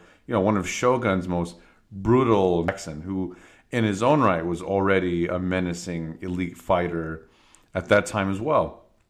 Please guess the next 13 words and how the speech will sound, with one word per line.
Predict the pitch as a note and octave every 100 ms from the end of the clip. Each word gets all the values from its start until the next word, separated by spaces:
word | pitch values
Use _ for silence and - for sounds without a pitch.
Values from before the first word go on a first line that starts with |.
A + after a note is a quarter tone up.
| _ _ _ _
As | G#2 -
Shogun | - G#2 F#2+ F2+
used | F2 F2 E2
Muay | E2+ D#2+
Thai | - C#2+
clinch, | - G#2+ G2 -
he, | E2+ D#2 - - _ _
with | F2 E2
these | D#2+
devastating, | - A2 G2+ G2 - F2+ E2+ E2 D#2+ D#2+
uh, | D2+
knee | D#2+ G2 G#2+
strikes, | - - F#2+ F#2 F2+ -